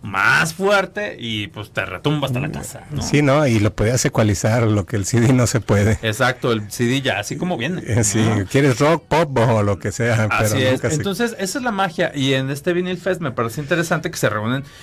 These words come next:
Speaker 1: Mira, está padre porque hay discos que a lo mejor tuviste de tus abuelitos o de tu papá, que ahí los vas a encontrar.
Speaker 2: Sí, no, y se encuentra un buen material, porque en Guadalajara, no es por nada, pero se consigue buen material, ¿eh? Y, y más que nada viene gente de otros estados trayendo también producto.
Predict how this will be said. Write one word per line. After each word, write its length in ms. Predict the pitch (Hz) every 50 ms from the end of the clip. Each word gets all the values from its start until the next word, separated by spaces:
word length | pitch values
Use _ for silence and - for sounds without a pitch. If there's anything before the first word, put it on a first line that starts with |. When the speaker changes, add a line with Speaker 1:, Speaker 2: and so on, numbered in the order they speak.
| - - -
Speaker 1:
Mira, 240 | - 156 147 143 143
está 240 | 135 139 - 143 143
padre 240 | 160 156 151 151 151
porque 260 | - 143 123 - -
hay 140 | 120 117 120
discos 420 | 127 139 135 - - 185 190 -
que 220 | - - 120 107 101
a 100 | 95 92
lo 80 | 95
mejor 240 | 104 110 123 131 127
tuviste 340 | - 147 139 131 - - 156
de 60 | 147
tus 140 | 143 - -
abuelitos 640 | 123 107 104 104 104 113 123 131 143 156 151 - -
o 60 | 113
de 60 | 107
tu 120 | - 117 -
papá, 440 | - 113 98 - - 156 143 160 - - - - - -
que 80 | - 147
ahí 60 | 151
los 160 | 156 180 175
vas 160 | 196 190 -
a 40 | 226
encontrar. 340 | 196 170 - - - 160 180
Speaker 2:
Sí, 60 | 190
no, 280 | 185 185 185 190 185 180
y 60 | 160
se 120 | - 156
encuentra 320 | 143 139 156 165 160 165 175
un 80 | 165
buen 140 | 156 160 165
material, 480 | 165 160 156 - 147 139 143 147 156 151
porque 220 | - 139 110 - 127
en 80 | 120
Guadalajara, 720 | 117 120 123 120 113 - - 139 143 151 147 147 135 113 110 -
no 100 | 147 127
es 80 | 120 -
por 140 | - 139 127
nada, 320 | 127 127 127 135 135 -
pero 420 | - 127 117 110 110 104 95 92 - - - - - - - -
se 380 | - - - - - - - 107
consigue 380 | - 117 104 - - 120 117 110
buen 160 | 113 113 113
material, 500 | 113 110 - 110 95 92 92 90 90 98
¿eh? 180 | 113 123 117 139
Y, 380 | 143 147 139 143 139 - 151
y 60 | 135 139
más 220 | 143 151 147 -
que 80 | - 165
nada 180 | 160 156 160
viene 260 | 160 151 147 147 160
gente 320 | 156 - - 151 147 170 160
de 60 | 151
otros 260 | 147 - - 156 -
estados 500 | 139 113 - - 117 120 135 147 135 -
trayendo 360 | - - 120 120 120 123 131
también 280 | - - 113 117 117 110
producto. 680 | - 117 117 113 110 117 120 117 - - 139 127 123